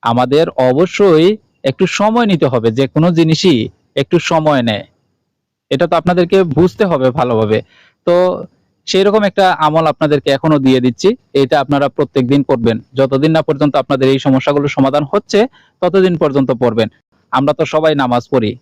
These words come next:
নামাজ পড়ি না, ভাই বোনেরা? কে যখন আমরা, আহ, ইয়া করব, ফজর ও মাগরিবের নামাজের পর এই আমলটা সব সময় করব। সেই আমলটা কি? দেখেন, এটা কিন্তু আপনাদের পরিচিত এই আমলটা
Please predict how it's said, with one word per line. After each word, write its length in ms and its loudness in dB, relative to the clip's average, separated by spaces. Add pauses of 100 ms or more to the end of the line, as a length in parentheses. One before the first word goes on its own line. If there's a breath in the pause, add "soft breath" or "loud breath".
নামাজ 260 0
পড়ি 160 0
না, 140 2
ভাই 200 0
বোনেরা? 380 0 (320)
কে 100 2
যখন 260 -2
আমরা, 220 0
আহ, 500 -2 (400 soft breath)
ইয়া 180 2
করব, 400 0
ফজর 400 0
ও 120 2
মাগরিবের 500 0
নামাজের 400 0
পর 200 0 (560)
এই 220 2
আমলটা 380 0
সব 200 -2
সময় 240 0
করব। 380 -2 (180)
সেই 160 -2
আমলটা 360 0
কি? 240 0 (340)
দেখেন, 240 0
এটা 220 2
কিন্তু 240 2
আপনাদের 380 0
পরিচিত 500 0
এই 180 4
আমলটা 440 -2